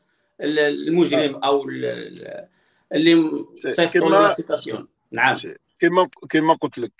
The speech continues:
Speaker 2: حين إلا كاين شي ظروف ولا شي موانع اللي كتثبت على أساس أن السيد ما يقدرش يحضر، المحكمة ما عليها إلا تأجل الدعوة، تأجل، آه، ال-، ال-، ال-، ال-، ال-،
Speaker 1: نعم.
Speaker 2: الساعة ولا النهار، دير
Speaker 1: نعم.
Speaker 2: واحد النهار واحد آخر.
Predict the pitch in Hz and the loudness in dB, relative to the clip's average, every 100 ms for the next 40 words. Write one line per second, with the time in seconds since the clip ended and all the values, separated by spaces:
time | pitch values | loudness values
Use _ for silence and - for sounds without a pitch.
0 | - - 180 190 190 170 202 208 180 160 | -20 -4 2 2 4 2 0 0 0 0
1 | 143 160 180 143 120 151 170 156 147 156 | 0 2 2 0 -2 0 0 0 2 4
2 | 180 160 131 92 135 160 151 131 - - | 6 6 2 2 -2 0 -2 -2 -8 -10
3 | 127 180 - 120 139 151 151 151 - 156 | 0 0 2 -2 -2 -2 -2 -4 -4 -2
4 | 160 139 156 139 143 139 123 131 127 131 | 0 0 0 2 0 0 -4 -6 -2 2
5 | 208 - _ _ - 143 143 - 185 180 | 2 0 _ _ -2 0 0 2 2 4
6 | 160 143 160 160 - 156 151 - 143 131 | 4 6 6 4 2 2 2 0 -4 -2
7 | 135 104 107 104 - _ - 139 170 156 | -4 -6 -6 -8 -12 _ -14 -2 2 4
8 | 175 160 151 143 123 - 120 123 127 110 | 6 6 8 8 6 2 -6 -4 -4 -4
9 | 90 - 135 123 104 123 92 - - - | -6 -4 -2 -2 -4 -6 -8 -10 -12 -14
10 | - _ _ _ 120 135 160 135 156 143 | -18 _ _ _ 0 4 8 8 8 6
11 | 127 131 170 - - - - 135 135 156 | 4 4 4 4 -12 -18 -14 -2 2 4
12 | 147 - 127 131 127 120 110 - - - | 4 2 0 -2 -2 -2 -4 -6 -8 -8